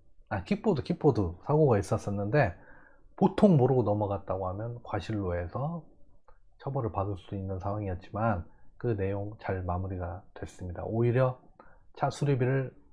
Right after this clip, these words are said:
상대방 부모님한테 받아냈습니다. 잘못이 없으니까 당연히 그래야죠. 자, 차량은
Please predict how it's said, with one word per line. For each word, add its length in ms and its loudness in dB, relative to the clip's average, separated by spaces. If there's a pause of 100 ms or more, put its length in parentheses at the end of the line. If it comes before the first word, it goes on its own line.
(380)
상대방 440 2
부모님한테 580 -4
받아냈습니다. 1080 -4 (2000)
잘못이 320 6
없으니까 580 -2
당연히 300 -2
그래야죠. 580 -4 (880)
자, 140 -10
차량은 560 2